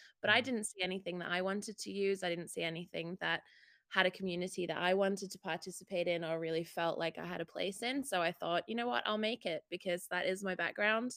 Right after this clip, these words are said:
Speaker 1: Um, Dead Fellas was founded by my husband, Syke, and I together. He is the artist, um, and I'm the,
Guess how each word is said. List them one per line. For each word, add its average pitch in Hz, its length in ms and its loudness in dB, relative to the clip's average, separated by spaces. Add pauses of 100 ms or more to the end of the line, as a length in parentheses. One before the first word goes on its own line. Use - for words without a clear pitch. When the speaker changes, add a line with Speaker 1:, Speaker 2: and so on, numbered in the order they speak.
(120)
Speaker 1:
Um, 175 360 0 (840)
Dead 208 180 10
Fellas 214 440 6
was 190 340 6
founded 190 480 0
by 180 260 6
my 180 160 2
husband, 196 540 2
Syke, 185 520 2
and 196 380 2
I 190 480 4
together. 196 420 0
He 220 220 4
is 208 140 2
the 196 140 0
artist, 185 600 0
um, 175 680 0
and 175 100 -2
I'm 180 220 0
the, 165 340 0